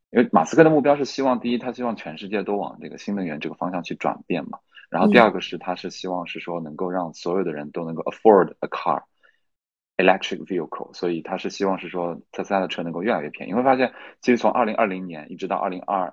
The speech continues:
Speaker 1: 一年的年底，整整两年，Tesla 的 Model 三从三十九万刚刚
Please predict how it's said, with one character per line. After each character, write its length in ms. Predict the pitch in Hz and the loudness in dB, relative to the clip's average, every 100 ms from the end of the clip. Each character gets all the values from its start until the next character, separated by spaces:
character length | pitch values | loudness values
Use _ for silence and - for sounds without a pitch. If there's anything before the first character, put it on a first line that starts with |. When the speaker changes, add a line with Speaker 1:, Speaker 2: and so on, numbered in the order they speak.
| - | -8
Speaker 1:
一 220 | 120 123 | -10 -8
年 180 | 101 78 | -10 -10
的 80 | 82 | -10
年 300 | 78 73 85 | -8 -10 -8
底， 260 | 87 - - - - | -10 -12 -18 -20 0
整 160 | 101 113 | 4 6
整 180 | 120 110 | 6 4
两 300 | 85 73 73 | 2 -2 -8
年， 200 | 71 82 | -8 -2
Tesla 380 | 110 104 98 | 0 0 0
的 100 | 82 | -2
Model 240 | 82 92 92 | -2 -2 -2
三 260 | 98 92 | -2 -4
从 220 | 95 85 80 | -4 -8 -6
三 240 | - 104 | -4 -2
十 300 | - 92 98 98 | -2 0 0 0
九 240 | 101 62 | 0 0
万 300 | - 98 - _ - _ | 2 0 -2 _ -20 _
刚 140 | - 104 | 0 0
刚 200 | 107 | 0